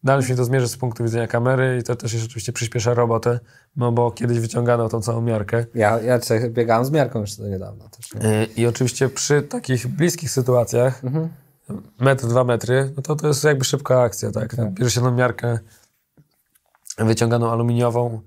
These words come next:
Speaker 1: e, i ona, ona nawet jakby
Speaker 2: Masz zaczepkę nawet
Speaker 1: Masz
Speaker 2: na tym,
Speaker 1: zaczepkę, tak.
Speaker 2: <laughs> na matrycy,
Speaker 1: Natomiast
Speaker 2: na
Speaker 1: przy,
Speaker 2: kamerze.
Speaker 1: dalmierz rzeczywiście się bardziej sprawdza... Znaczy jest wygodnie mierzyć te większe odległości.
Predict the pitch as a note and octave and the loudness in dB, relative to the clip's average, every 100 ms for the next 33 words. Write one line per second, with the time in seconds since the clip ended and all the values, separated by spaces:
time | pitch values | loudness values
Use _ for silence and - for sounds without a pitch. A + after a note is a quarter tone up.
0 | _ _ _ - A2+ A#2 A#2+ A#2+ B2 B2+ | _ _ _ -2 0 2 2 4 4 2
1 | B2 B2 A#2 A#2+ A#2+ A#2+ - A#2 A2+ A2+ | 4 2 4 2 2 -2 -4 -4 -2 0
2 | A#2 A#2 A2 G#2 - _ _ _ _ A2+ | 2 0 -2 -8 -16 _ _ _ _ -6
3 | A2+ C#3+ C#3 D3 G3 - C3+ A#2 A2+ B2 | 2 4 4 4 4 4 4 4 4 4
4 | A#2 B2+ C3 A2 G2 A2+ G#2 G2+ D#3+ D3+ | 4 4 2 2 -2 -2 0 4 4 4
5 | B2+ A#2+ A2+ A#2 - A2 A2+ B2+ C3+ - | 4 4 2 -2 -2 -2 0 2 2 0
6 | A2 C#3+ A#2 G#2 G#2 - - B2 A#2 A#2 | 0 2 2 0 -6 -16 -10 -4 -2 -2
7 | A#2+ C3+ D3 C#3+ B2 C3 C3+ - B2+ C3+ | 2 4 4 4 -2 -4 -4 -2 0 2
8 | C3+ C#3 - C3 B2 A#2+ B2+ B2 B2 B2+ | 0 0 -4 -2 0 2 2 2 0 -4
9 | C3+ - - - - C3+ - _ - - | -8 -16 -18 -14 -12 -12 -16 _ -20 -20
10 | _ - C3 D3 D#3 D#3+ B2+ C3 C3+ B2 | _ 0 2 4 4 4 2 0 -2 -2
11 | C3+ B2+ C3 C3 C#3 B2+ G#2 A2 G#2 - | 0 0 0 -2 0 0 -2 -4 -6 -10
12 | - | -14